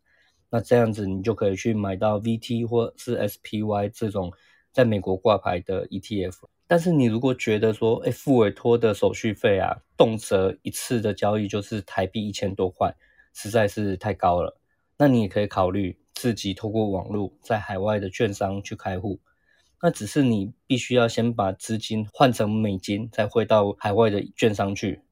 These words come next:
那这时候就会要额外负担一笔的汇款手续费。但是有的海外券商它会补助一部分的汇款手续费，那后续的交易则几乎都是免手续费的。所以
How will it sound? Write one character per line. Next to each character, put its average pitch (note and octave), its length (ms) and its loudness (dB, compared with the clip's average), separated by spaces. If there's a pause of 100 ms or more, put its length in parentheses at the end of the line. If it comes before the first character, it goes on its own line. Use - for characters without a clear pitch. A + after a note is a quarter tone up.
(300)
那 C3 140 2
这 B2+ 180 4
时 A2 180 0
候 A2+ 160 6
就 A2 160 0
会 A2+ 220 4
要 A2 220 6
额 G2+ 160 -2
外 A2+ 120 4
负 A2 220 -8
担 G2+ 240 -2
一 G#2+ 60 -4
笔 F#2+ 240 -8
的 F#2+ 180 -6
汇 A2+ 160 0
款 G2+ 180 -4
手 G2 140 -8
续 G2 220 -6
费。 - 220 -10 (720)
但 D3 120 0
是 D#3 160 2
有 A2+ 160 4
的 A2 200 2
海 G#2 140 0
外 B2 140 6
券 A#2+ 180 0
商 G#2+ 320 0
它 A2 180 0
会 A2 200 2
补 - 200 -12
助 G#2+ 200 -2
一 G#2+ 40 -2
部 A2+ 200 -6
分 G#2 180 -2
的 F#2+ 400 -2
汇 B2+ 160 0
款 G#2 160 -6
手 G#2 140 -6
续 G2 180 -4
费， - 240 -4 (420)
那 D#3+ 80 -2
后 C3 200 2
续 A#2+ 240 0
的 G#2+ 160 2
交 G#2 280 0
易 G#2 280 -2
则 G#2 160 -4
几 A2 180 -6
乎 A2+ 160 -2
都 A2 140 -2
是 - 160 -8
免 G2 200 0
手 F#2 160 -4
续 G#2 160 -6
费 F2+ 240 -4
的。 - 120 -12 (500)
所 A#2+ 180 4
以 G#2+ 220 0